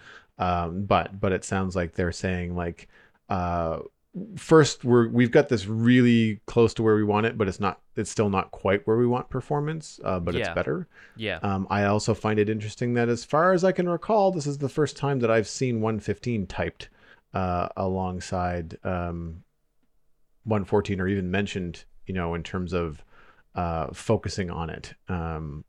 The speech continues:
Speaker 1: it's been mostly one fourteen, as it should be. But
Speaker 2: Yeah.
Speaker 1: I find it inter-, interesting now that they've now kind of, like, said out loud, "Yeah, one fifteen is coming."
Speaker 2: Mm-hmm.
Speaker 1: Um, because we're only, what, six weeks, eight weeks away from,
Speaker 2: From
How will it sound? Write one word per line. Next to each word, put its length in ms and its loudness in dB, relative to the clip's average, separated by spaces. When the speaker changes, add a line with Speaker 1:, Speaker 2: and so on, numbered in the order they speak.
Speaker 1:
it's 160 -6
been 180 0
mostly 380 0
one 200 -4
fourteen, 360 -6
as 160 2
it 80 0
should 180 2
be. 220 -10
But 80 -6
Speaker 2:
Yeah. 140 2
Speaker 1:
I 20 -2
find 200 0
it 80 0
inter-, 300 -2
interesting 380 0
now 140 4
that 120 0
they've 220 2
now 260 0
kind 160 -4
of, 140 -4
like, 200 -4
said 200 0
out 100 4
loud, 260 4
"Yeah, 160 6
one 200 0
fifteen 280 -4
is 80 -8
coming." 360 -2
Speaker 2:
Mm-hmm. 200 -8
Speaker 1:
Um, 520 -2
because 260 2
we're 180 8
only, 300 6
what, 300 4
six 880 -10
weeks, 800 -10
eight 160 0
weeks 200 -4
away 280 2
from, 500 -4
Speaker 2:
From 180 -8